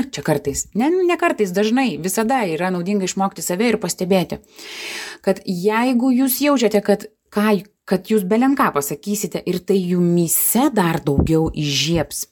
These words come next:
pykčio, tada irgi yra geriau nutylėti ir galbūt tiesiog, em,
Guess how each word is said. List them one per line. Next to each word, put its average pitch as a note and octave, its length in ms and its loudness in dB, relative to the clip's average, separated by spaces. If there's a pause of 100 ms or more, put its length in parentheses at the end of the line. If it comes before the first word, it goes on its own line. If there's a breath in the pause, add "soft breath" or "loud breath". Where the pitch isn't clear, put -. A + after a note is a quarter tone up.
pykčio, F3 560 -2 (580 soft breath)
tada D#3+ 240 -2
irgi E3 380 0
yra D#3 160 2
geriau D3+ 320 4
nutylėti D#3 640 2 (640 loud breath)
ir D#3+ 320 2
galbūt D3 420 0
tiesiog, D#3 360 -4 (100)
em, D3 640 -4